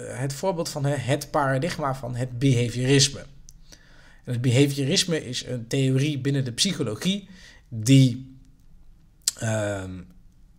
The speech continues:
aan het, eh, zeg maar, halverwege het midden van de vorige eeuw, eh, van, eh, ja, halverwege de, de vorige eeuw, in het midden van de vorige eeuw,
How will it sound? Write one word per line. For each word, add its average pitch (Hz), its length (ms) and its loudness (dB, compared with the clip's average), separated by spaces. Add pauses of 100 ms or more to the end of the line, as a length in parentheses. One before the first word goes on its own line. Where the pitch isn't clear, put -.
(100)
aan 120 240 -4
het, 107 280 -8
eh, 95 300 -10 (300)
zeg - 200 -12
maar, 104 180 -6
halverwege 120 680 0 (260)
het 113 160 -8
midden 127 520 4 (180)
van 113 460 -6
de 120 120 -8
vorige 117 460 -6
eeuw, 240 380 6 (420)
eh, 139 320 -2
van, 104 200 -12
eh, 95 60 -12 (100)
ja, 117 240 -6
halverwege 131 500 2
de, 113 140 -6
de 120 100 0
vorige 120 320 -2
eeuw, 196 220 0
in 147 180 2
het 135 140 6
midden 127 280 0
van 110 100 -8
de 107 60 -8
vorige 101 360 -10
eeuw, 208 260 6